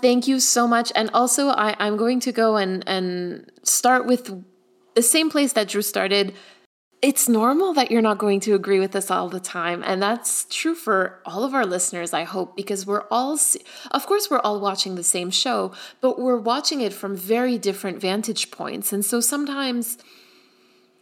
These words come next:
what you're going to see is going to be different from what I'm seeing. And not only is that okay, but that's what makes the show interesting. It means that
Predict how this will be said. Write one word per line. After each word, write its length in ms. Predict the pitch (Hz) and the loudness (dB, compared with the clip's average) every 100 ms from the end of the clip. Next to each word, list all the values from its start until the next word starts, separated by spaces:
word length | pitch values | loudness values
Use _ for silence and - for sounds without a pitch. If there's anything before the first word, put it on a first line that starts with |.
| _ | _
what 280 | - 233 254 | 0 2 2
you're 220 | 233 285 | 2 2
going 320 | 277 285 254 240 | 2 0 2 0
to 100 | 226 | 0
see 220 | - 262 | 0 0
is 100 | 214 | 2
going 260 | 220 208 | 2 2
to 140 | 196 202 | -2 -6
be 140 | 208 | -6
different 440 | 165 214 - 202 190 | 2 0 2 -4 -4
from 200 | 190 185 | -6 -4
what 180 | 180 - | -4 -2
I'm 280 | 175 214 240 | -2 0 0
seeing. 580 | - 185 170 170 165 - _ _ _ | -2 -4 -4 -6 -8 -16 _ _ _
And 200 | 208 214 | -2 0
not 220 | 220 233 | 2 0
only 320 | 262 254 233 | 0 -4 -2
is 140 | 208 196 | -4 -4
that 180 | 190 180 | -4 -4
okay, 460 | 175 - 269 285 | -6 -6 -2 -2
but 200 | 190 180 | -2 -2
that's 260 | 190 196 208 | -2 -2 -4
what 160 | 202 | -6
makes 220 | 190 180 - | -6 -6 -6
the 120 | 180 | -2
show 280 | - 165 170 | -2 0 0
interesting. 720 | 233 - 196 - - - 214 - - - - - | -2 -2 -4 -4 -6 -8 -12 -14 -16 -16 -18 -4
It 160 | 233 | -2
means 380 | 220 214 214 190 | 2 2 0 -2
that 300 | 190 180 | -4 -4